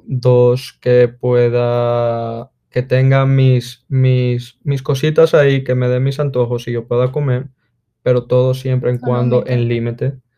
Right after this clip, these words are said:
Speaker 1: Am, y saber cómo poder administrarlo, porque esa es la cosa que a mucha gente cuando piensa en, en dieta, por eso es que yo odio esa palabra, porque también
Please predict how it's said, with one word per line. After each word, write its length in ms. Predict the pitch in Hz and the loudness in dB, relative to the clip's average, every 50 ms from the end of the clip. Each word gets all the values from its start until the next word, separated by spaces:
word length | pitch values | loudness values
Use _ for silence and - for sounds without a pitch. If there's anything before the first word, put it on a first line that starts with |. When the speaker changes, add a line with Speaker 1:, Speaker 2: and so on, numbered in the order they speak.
| _ _ _ _ _ _ _ _ _ _ _ _ _ - 139 | _ _ _ _ _ _ _ _ _ _ _ _ _ -4 0
Speaker 1:
Am, 240 | 131 127 127 131 131 | 2 2 2 0 0
y 120 | 135 135 | -2 -2
saber 760 | 131 - - 143 135 127 123 139 147 156 160 156 151 143 147 - | 0 0 2 2 2 2 4 6 6 8 8 8 6 2 0 -4
cómo 320 | - 135 135 139 135 131 | -8 -6 -4 -4 -6 -4
poder 260 | 131 131 127 131 127 | -4 -4 -2 -2 -2
administrarlo, 880 | 131 131 131 127 123 120 117 120 - _ - 117 123 120 117 113 113 110 | -2 -4 -4 -4 -4 -6 -8 -12 -14 _ -6 -4 -2 -2 -2 -4 -6 -10
porque 300 | - - 120 123 - 131 | -10 -10 -12 -8 -6 -6
esa 160 | 131 139 - 156 | -4 -2 0 0
es 60 | 151 | 0
la 100 | 143 135 | 0 0
cosa 360 | - 147 143 135 131 123 135 | -2 -4 -4 -2 -4 -6 -6
que 280 | _ 127 123 120 120 - - | _ 0 2 2 2 0 0
a 100 | - 127 | -2 0
mucha 400 | 127 135 147 156 - - 151 139 | 0 0 0 0 -2 -2 -2 0
gente 680 | 123 143 147 147 147 143 131 131 127 123 120 120 - | 0 0 0 0 -2 -2 -4 -2 -2 -2 -2 -2 -4
cuando 440 | _ - 127 127 127 120 117 113 - | _ -4 -2 -2 -2 -2 -2 -4 -2
piensa 340 | - 127 131 135 131 - 131 | -2 -2 0 0 0 0 -2
en, 280 | 123 120 117 117 - _ | -2 -4 -6 -10 -14 _
en 340 | - 123 120 117 117 117 113 | -6 -4 -4 -4 -4 -6 -6
dieta, 560 | - 120 123 131 131 127 131 117 113 113 113 | -4 -2 2 2 2 2 2 0 -4 -4 -4
por 120 | - 117 117 | -4 -4 -4
eso 100 | 113 123 | -4 -6
es 40 | 120 | -10
que 160 | - - 123 | -10 -6 -2
yo 160 | 120 120 120 | 0 2 2
odio 500 | 120 123 120 117 120 117 117 117 117 - - | 2 2 2 0 0 0 0 -2 -2 -6 -6
esa 240 | - 123 - 131 127 | -6 -6 -4 -4 -2
palabra, 360 | - 120 127 131 131 131 127 - | 0 2 4 6 4 4 2 0
porque 180 | 131 120 127 | -4 -6 -6
también 420 | - 127 127 131 135 131 131 131 | -6 -2 0 0 0 0 0 -2